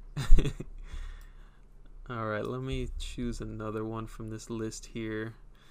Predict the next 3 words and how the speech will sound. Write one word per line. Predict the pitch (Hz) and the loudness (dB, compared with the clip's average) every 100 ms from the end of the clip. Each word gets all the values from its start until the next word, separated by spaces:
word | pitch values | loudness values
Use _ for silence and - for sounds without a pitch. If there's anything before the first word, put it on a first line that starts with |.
| - - - - - - - - - - - - | -20 -16 -16 -16 -20 -20 -20 -20 -20 -20 -20 -6
Um, | 180 202 202 202 196 190 180 - - - - - - - - - - - - - - - - - - | 0 4 6 6 4 -4 -14 -16 -18 -18 -20 -20 -20 -20 -20 -20 -20 -20 -20 -20 -20 -20 -20 -20 -14
Rayman | 139 175 196 196 143 | -6 -2 0 -2 -4
two, | - 156 151 123 110 | -6 -4 -2 -2 -6